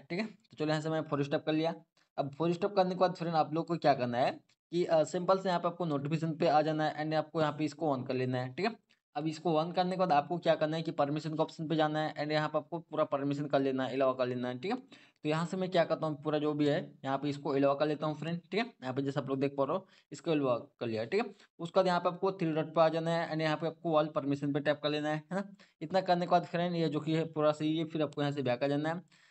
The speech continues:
अब यहाँ से बैक आने के बाद फिर से यहाँ से बैक, बैक आ जाना है फ्रेंड, ठीक है? अब फिर से यहाँ से बैक आने के बाद फ्रेंड आपको क्या करना है, सिंपल से यहाँ से बैक आ जाना है, ठीक है? बैक आने के बाद फिर से यहाँ पे हम क्या करेंगे, जो कि यूपी एप्लीकेशन को ओपन करेंगे।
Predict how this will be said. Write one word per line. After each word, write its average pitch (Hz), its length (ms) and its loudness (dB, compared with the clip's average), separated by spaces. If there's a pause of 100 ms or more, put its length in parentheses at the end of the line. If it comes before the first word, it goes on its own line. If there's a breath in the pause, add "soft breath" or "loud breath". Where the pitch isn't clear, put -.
(100)
अब 170 120 0
यहाँ 175 100 2
से 175 120 -6
बैक 160 220 2
आने 165 120 -2
के 156 60 -6
बाद 165 100 -2
फिर 156 160 -4
से 147 100 -2
यहाँ 156 80 0
से 151 120 -8
बैक, 143 220 -2
बैक 135 220 2
आ 143 40 0
जाना 139 180 0
है 139 60 -2
फ्रेंड, 143 280 -4
ठीक 202 100 -2
है? 226 80 -6 (380 soft breath)
अब 143 80 -6
फिर 175 160 -4
से 180 100 0
यहाँ 190 100 2
से 185 80 0
बैक 160 220 4
आने 160 140 2
के 156 60 -6
बाद 156 140 2
फ्रेंड 151 220 -2
आपको 143 200 -2
क्या 147 160 2
करना 127 240 -4
है, 139 160 -6 (300 loud breath)
सिंपल 175 240 2
से 175 100 0
यहाँ 165 100 2
से 175 80 0
बैक 139 220 2
आ 113 40 -2
जाना 110 200 -6
है, 117 80 -6
ठीक 202 160 0
है? - 100 -4 (280)
बैक 156 200 2
आने 175 120 0
के 170 60 -8
बाद 175 160 0
फिर 170 120 -2
से 175 100 -4
यहाँ 160 120 2
पे 165 120 2
हम 165 220 -2
क्या 143 160 2
करेंगे, 143 400 -2
जो 143 140 -6
कि 143 220 -2
यूपी 151 180 2
एप्लीकेशन 143 360 -2
को 156 80 2
ओपन 170 180 0
करेंगे। 165 340 -2